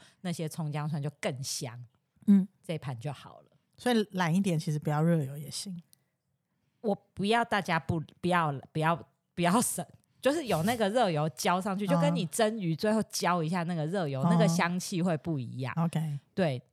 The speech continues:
Speaker 1: 这一道菜端出去就会获得满堂彩。
Speaker 2: 好，而且它红红的很好看。
Speaker 1: 红红绿绿白白，非常漂亮。
Speaker 2: 嗯。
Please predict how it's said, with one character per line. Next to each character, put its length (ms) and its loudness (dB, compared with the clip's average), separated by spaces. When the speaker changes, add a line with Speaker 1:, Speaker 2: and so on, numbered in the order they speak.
Speaker 1:
这 220 -2
一 40 -2
道 180 -2
菜 180 -2
端 300 -2
出 200 -4
去 320 -8
就 140 -4
会 100 0
获 300 0
得 300 -8
满 260 -8
堂 280 -10
彩。 200 -12
Speaker 2:
好， 300 -4
而 100 4
且 140 4
它 200 -2
红 200 0
红 160 0
的 100 0
很 120 -2
好 240 -4
看。 240 -6
Speaker 1:
红 240 -2
红 220 0
绿 160 0
绿 140 -2
白 200 -8
白， 220 -8
非 300 -6
常 180 -8
漂 260 -8
亮。 260 -12
Speaker 2:
嗯。 340 6